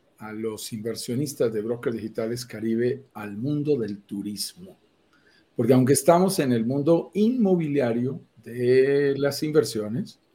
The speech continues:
tenemos que decir que en el caso nuestro nos dedicamos con especial interés en las propiedades turísticas, que son diferentes en su comportamiento,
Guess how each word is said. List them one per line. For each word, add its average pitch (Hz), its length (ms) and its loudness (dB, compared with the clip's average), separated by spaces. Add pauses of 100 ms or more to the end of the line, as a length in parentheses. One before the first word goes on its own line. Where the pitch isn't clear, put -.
(540)
tenemos 123 360 0
que 143 100 8
decir 135 540 4
que 123 400 -2 (180)
en 95 160 -18
el - 100 -20
caso 110 360 -8
nuestro 120 460 -6
nos 113 180 -6
dedicamos 117 600 -6
con 123 220 0
especial 143 800 -2
interés 131 640 -4 (500)
en 147 200 -4
las 135 160 -2
propiedades 104 800 -8
turísticas, - 800 -2
que 95 160 -14
son 104 300 -10
diferentes 147 880 2
en 127 160 0
su 127 220 -4
comportamiento, 127 1300 0